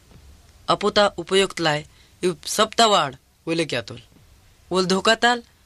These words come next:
आणि बीमार ताल ओले बची क्या तोल। वोल अपोतलाय चक्को हियुल।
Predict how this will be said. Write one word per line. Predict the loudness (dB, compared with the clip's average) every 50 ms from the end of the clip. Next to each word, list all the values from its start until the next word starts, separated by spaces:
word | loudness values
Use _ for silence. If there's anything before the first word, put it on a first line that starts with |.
| _ _
आणि | -8 -6 -6 -4
बीमार | -4 -2 0 2 2 0
ताल | 2 2 2 0 0 -2 -10 _ _ _ _ -6
ओले | -2 -2 0 2
बची | 2 0 0 0 0
क्या | 0 -2
तोल। | 0 0 -4 -4 -4 -8 -16 -20 -20 -20 -20 -20 -20 -20 -20 _ _ _ -20 -20 -20 _ _ _ _ -4
वोल | 2 4 4 4 4 0 -4 -10 _ _ _ _ -10
अपोतलाय | -6 -6 -6 -2 0 0 0 0
चक्को | 0 -2 -4 -2 2 2 2
हियुल। | 2 2 0 -2 -6 -8